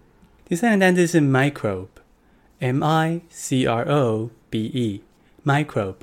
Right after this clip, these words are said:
微生物，是名词。A deadly brain-eating microbe was found in Texas water supply. 美国德州的自来水中发现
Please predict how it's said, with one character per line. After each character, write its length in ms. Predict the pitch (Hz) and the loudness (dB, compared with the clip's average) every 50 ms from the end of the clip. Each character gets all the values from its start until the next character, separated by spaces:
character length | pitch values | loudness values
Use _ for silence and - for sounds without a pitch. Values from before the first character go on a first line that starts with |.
| - _ _ _ - | -20 _ _ _ -6
微 140 | - 107 107 | -6 -4 -4
生 280 | 110 - 123 117 113 117 | -2 -2 -2 -2 -2 -2
物， 220 | 120 117 101 98 - _ - | -2 -2 -4 -6 -10 _ -16
是 140 | - - 113 | -12 -10 -8
名 200 | 98 98 101 110 | -8 -8 -10 -10
词。 380 | - - 101 98 98 98 107 110 _ _ _ _ _ - - - - - - | -10 -8 -10 -8 -8 -10 -14 -16 _ _ _ _ _ -20 -20 -20 -20 -16 -8
A 100 | - 131 - - - | -8 -8 -6 -2 0
deadly 460 | 160 160 - - - 185 208 220 202 | 0 0 0 -2 0 0 2 2 2
brain-eating 680 | 208 - 175 170 165 165 170 170 156 151 156 151 151 156 | 0 2 4 4 4 4 4 2 2 2 2 0 0 0
microbe 560 | 160 170 208 233 - - - 117 113 113 113 - | 0 -2 -2 -4 -4 -2 0 0 0 0 -4 -6
was 160 | - 139 - | -10 -10 -10
found 380 | - - - - 143 147 147 147 | -10 -12 -8 -6 -6 -4 -4 -4
in 120 | 139 135 | -4 -6
Texas 580 | 135 - - 160 - - - 190 180 - - 127 | -6 -6 -8 -8 -6 -6 -6 -6 -6 -6 -8 -6
water 400 | 117 117 120 127 127 131 127 131 | -4 -4 -4 -2 -2 -4 -4 -4
supply. 800 | - - 120 - - - - 110 104 95 101 - 139 - - _ _ _ _ _ - - - _ - | -4 -6 -8 -8 -8 -10 -10 -8 -8 -10 -12 -14 -18 -20 -20 _ _ _ _ _ -20 -20 -10 _ 0
美 120 | 165 156 | 2 2
国 180 | - 170 170 180 | 2 2 0 2
德 160 | 160 175 175 | 4 2 4
州 180 | 170 208 208 202 | 4 6 6 6
的 60 | 185 | 6
自 160 | - - 202 | 4 4 2
来 160 | 180 160 165 | 4 4 2
水 180 | 160 - 143 117 | 2 2 0 0
中 280 | - 147 147 151 156 | 2 2 2 2 2
发 180 | 151 - 156 160 | 2 0 0 2
现 260 | 160 - 170 147 135 | 2 4 2 2 2